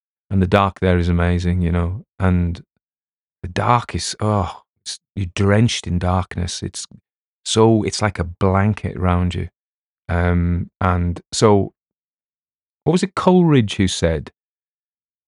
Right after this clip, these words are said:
I may paraphrase this wrongly, but, "To thee all seasons shall be sweet." And I think, uh, at the moment, I think that's true. I find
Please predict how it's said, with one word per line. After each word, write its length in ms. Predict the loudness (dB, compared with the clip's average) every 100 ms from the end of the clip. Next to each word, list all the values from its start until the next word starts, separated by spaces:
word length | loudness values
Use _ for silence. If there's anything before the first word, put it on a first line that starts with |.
| _ _ _ _ _ -8
I 120 | 0
may 200 | 2 2
paraphrase 460 | 2 -2 -2 -2 -2
this 160 | -4
wrongly, 280 | -4 -2 -4
but, 160 | -6 -10 _ _ _ _ _ _ _ _ _
"To 180 | 0 0
thee 440 | 4 6 6 4 2
all 300 | 2 4 4
seasons 580 | 2 -2 0 0 0 -4
shall 220 | -4 -6
be 120 | -6 -8
sweet." 400 | -8 -6 -6 -8 -4
And 140 | -2
I 40 | 0
think, 360 | 0 0 2
uh, 260 | 2 2 0 -8 _ _ _ _ _ _ _ _ _ _ _ _ _ _ _ _ _ _ _ _ _ _
at 100 | -6
the 80 | 0
moment, 400 | 2 4 2 0
I 80 | -2
think 240 | -2 -4
that's 240 | -4 -6 -10
true. 300 | -6 -4 -4 -8 _ _ _ _ _ _
I 60 | -8
find 460 | 0 2 2 0